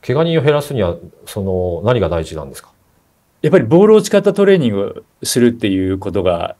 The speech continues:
Speaker 2: 一番はいいんじゃないですかね。やっぱサッカーをさせるっていうことですかね。
Speaker 1: うん。
Speaker 2: で、昔のフィジカルで言うと、やっぱ素走りが多かったりとかだったじゃないですか。
Speaker 1: うん。
Speaker 2: だからやっぱりサッカーをさせるっていうことが一番重要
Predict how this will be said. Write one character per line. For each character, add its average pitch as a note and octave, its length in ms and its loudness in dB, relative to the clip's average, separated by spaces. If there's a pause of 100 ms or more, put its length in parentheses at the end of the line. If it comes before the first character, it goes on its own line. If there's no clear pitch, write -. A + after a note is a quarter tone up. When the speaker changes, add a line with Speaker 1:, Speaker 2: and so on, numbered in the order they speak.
Speaker 2:
一 A2+ 260 -10
番 F#2 220 0
は E2 260 -6 (540)
い A#2+ 80 -2
い - 20 0
ん - 20 -2
じ F#2+ 80 -2
ゃ - 20 -2
な D#2 60 -8
い - 20 -12
で - 40 -12
す - 60 -16
か G2+ 80 -4
ね。 B2 80 2
や B2 60 4
っ A#2+ 40 -10
ぱ A2+ 80 2
サ E3+ 120 0
ッ F3 80 -8
カ - 80 -2
ー - 20 0
を F2+ 60 -2
さ - 120 -10
せ F#2 140 -6
る F2+ 80 -6
っ - 40 -6
て - 160 -16
い E2+ 100 -10
う F2+ 60 -10
こ F#2 160 -14
と F2 100 -6
で F2 60 -6
す E2+ 100 -4
か F2+ 60 -10
ね。 F#2+ 280 -4 (160)
Speaker 1:
う - 40 -14
ん。 - 20 -2
Speaker 2:
で、 C#3 60 -2 (220)
昔 B2 300 0
の F#3+ 100 4
フ F3 60 -4
ィ G3+ 40 0
ジ F3+ 80 -4
カ F3 100 4
ル A#2 60 2
で G2+ 100 -2
言 G2 100 -4
う - 20 -10
と、 F#2 260 -4
や - 60 -20
っ - 100 -20
ぱ D3+ 80 2
素 - 140 -6
走 C3+ 220 0
り G2+ 100 -4
が G2 100 -2
多 F#2 80 -2
か F2+ 100 -4
っ F#2 40 -12
た F#2 100 -8
り D#2+ 80 -10
と E2 100 -12
か E2 380 -6 (680)
だ G#2 100 -2
っ F#2 80 -6 (340)
た F2+ 120 -8
じ F2+ 100 -6
ゃ E2+ 40 -2
な D#2+ 80 -6
い D#2+ 60 -8
で D#2+ 80 -12
す - 80 -8
か。 D#2+ 220 -8
Speaker 1:
う G2 40 -12
ん。 F#2+ 40 -10 (640)
Speaker 2:
だ D3+ 80 -2
か C3 60 2
ら G2 40 2
や - 20 -2
っ F2 40 -4
ぱ G#2+ 60 -2
り G2+ 60 -2
サ C3 100 -4
ッ A2+ 60 -8
カ F2+ 100 -2
ー - 20 -4
を F2 60 -6
さ F2+ 140 -6
せ G2+ 120 -4
る A2+ 120 2
っ B2 40 0
て A#2+ 120 -8
い F2 120 -6
う E2 60 -14
こ F2 140 -10
と - 300 -8 (240)
が A#2 340 -4
一 F#2 200 -12
番 E2 160 -8
重 E2+ 140 -8
要 E2 180 -6